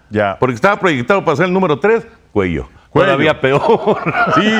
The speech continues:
Speaker 1: sí, sí, sí. De hecho, hoy que estamos grabando esto, que es martes,
Speaker 2: Ajá.
Speaker 1: que, eh, los cortes se los tienen que entregar a las cuatro de la tarde, a más tardar hora de Nueva York, dos de la
Speaker 2: Ujú.
Speaker 1: tarde de la Ciudad de México.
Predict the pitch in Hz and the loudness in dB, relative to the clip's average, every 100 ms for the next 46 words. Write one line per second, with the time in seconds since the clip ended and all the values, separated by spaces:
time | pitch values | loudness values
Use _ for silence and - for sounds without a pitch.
0 | 175 170 143 143 151 147 139 - 139 131 | 0 0 0 0 0 0 -2 0 0 0
1 | 107 - 120 107 107 110 110 95 98 98 | -4 -4 -2 0 0 -2 -4 -2 -2 -2
2 | 107 82 95 87 110 104 80 73 - - | -2 -4 -6 -2 -2 -2 -4 -8 -12 -20
3 | - _ - 98 95 92 87 - 82 123 | -20 _ -4 -2 -2 -4 -8 -8 -4 -2
4 | 123 - 147 - 143 - 113 98 92 110 | -2 -2 -2 -2 -4 -4 -4 -4 -4 -6
5 | 101 90 95 101 90 80 - 117 107 98 | -6 -6 -4 -4 -4 -10 -6 -4 -4 -4
6 | 101 101 98 87 95 - 90 98 95 87 | -4 -2 -4 -4 -6 -4 -4 -2 -2 -4
7 | 87 95 92 87 90 82 78 90 82 80 | -4 -2 -4 -4 -6 -4 -4 -4 -4 -6
8 | 95 98 95 - | -4 -4 -4 -6